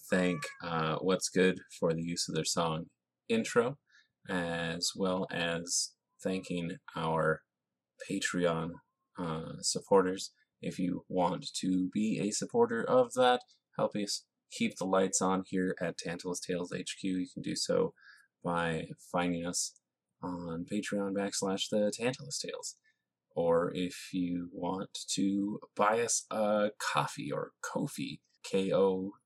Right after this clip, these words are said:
dash F I dot com backslash Tantalus Tales. It means the world to us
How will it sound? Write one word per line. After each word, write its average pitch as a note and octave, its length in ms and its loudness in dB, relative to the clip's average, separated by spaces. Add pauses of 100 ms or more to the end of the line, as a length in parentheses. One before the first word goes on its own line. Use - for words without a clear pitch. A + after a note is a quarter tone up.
dash F#2 560 -2 (600)
F G2 280 0
I F#2+ 480 0 (320)
dot G2 260 0
com G2+ 340 -2
backslash G2+ 680 -4 (140)
Tantalus G#2+ 460 -2
Tales. A#2+ 440 0 (400)
It G2 280 -2 (500)
means A2 340 2
the F#2 120 0
world B2+ 340 2
to F2+ 100 -4
us - 360 -2